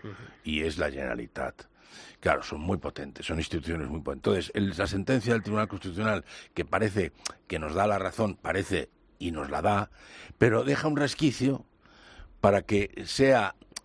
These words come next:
las instituciones X las que regulen el espectáculo, de alguna manera. Con lo cual, pueden poner unas condiciones incumplibles para cualquier empresario, que eso es lo que deduzco que está frenando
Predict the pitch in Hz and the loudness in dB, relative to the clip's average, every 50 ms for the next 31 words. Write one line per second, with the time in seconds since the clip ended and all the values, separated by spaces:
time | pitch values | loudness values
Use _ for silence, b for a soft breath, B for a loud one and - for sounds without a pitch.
0 | - - - - 101 101 92 85 - 98 - - 98 87 92 85 - 127 131 131 | -14 -6 -2 0 2 2 2 2 0 -4 -6 -6 -6 -6 -8 -2 2 2 4 4
1 | 127 127 117 - - - _ - 131 - - - 117 123 - B B B B B | 2 0 -2 -4 -8 0 _ 4 4 4 2 0 -2 -2 -2 B B B B B
2 | - 101 98 - - - 113 95 87 87 90 95 90 101 127 160 170 143 110 92 | 2 2 2 2 2 2 2 2 2 2 2 2 4 6 8 8 8 6 6 2
3 | 87 82 76 - - - - - _ - 65 - - - 71 73 80 80 92 131 | 0 -2 -4 -6 -8 -12 -18 -12 _ -10 -10 -8 -10 -8 -4 -2 -2 0 2 4
4 | 156 151 139 151 170 170 127 78 69 - B B B B B B B - 92 95 | 4 4 4 4 2 2 0 0 -4 -8 B B B B B B B 0 2 2
5 | 90 - 127 135 135 143 - B B B B B B _ - 120 127 127 123 - | 4 6 6 6 6 4 2 B B B B B B _ 4 6 6 6 6 4
6 | 120 123 131 123 117 113 107 - - 120 120 117 107 - 131 123 120 120 120 113 | 4 4 4 2 0 0 -2 0 0 0 0 0 0 -2 -2 -2 0 -2 -4 -6
7 | - - - _ - _ _ _ - - _ 117 113 107 101 - - 104 95 90 | -8 -12 -18 _ -20 _ _ _ -20 -6 _ 2 2 2 2 0 2 2 2 2
8 | - - 131 123 113 104 98 101 107 104 - B B B B B B _ - 95 | 4 4 6 6 6 4 2 0 0 -2 -6 B B B B B B _ 4 6
9 | 85 78 - - 76 73 - 95 87 80 78 71 - 69 67 - - 80 - - | 6 6 4 2 2 4 4 4 4 4 2 -2 -4 -4 -4 -2 -4 -6 -6 -8
10 | - - - - 82 73 - - 104 95 82 95 92 - - 82 78 78 73 76 | -12 -6 -4 -2 0 0 0 2 2 2 4 2 0 0 -2 -4 -4 -4 -4 -6
11 | 87 85 - - - 82 - - - - - 82 80 - 82 82 78 80 82 82 | -8 -10 -8 -6 -8 -6 -6 -8 -4 -2 0 0 0 -2 -4 -2 0 0 0 0
12 | 82 80 78 85 92 | 0 0 -2 -2 -2